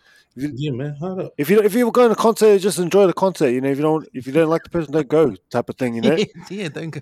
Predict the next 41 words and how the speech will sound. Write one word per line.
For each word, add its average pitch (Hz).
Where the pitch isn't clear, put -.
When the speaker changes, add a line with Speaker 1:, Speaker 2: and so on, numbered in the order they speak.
Speaker 2:
I 113
know. 151
Speaker 1:
don't 180
be 185
just 139
Speaker 2:
Straight 160
Speaker 1:
ca-, 165
Speaker 2:
up. -
Speaker 1:
causing 143
trouble 151
and 147
stuff. 160
Speaker 2:
Yeah. 104
Speaker 1:
Yeah. 127
Speaker 3:
Yeah, 127
if 147
that, 220
if 175
that 233
lady 208
got 170
hit 180
in 170
the 156
head, 180
got 156
a 139
back 151
eye 156
out 143
of 143
that 139
microphone, 147
then 131
g-, 127
then 143
good 139
job. 120
Speaker 1:
Yeah. 139
Speaker 3:
Deserved 120
it. 117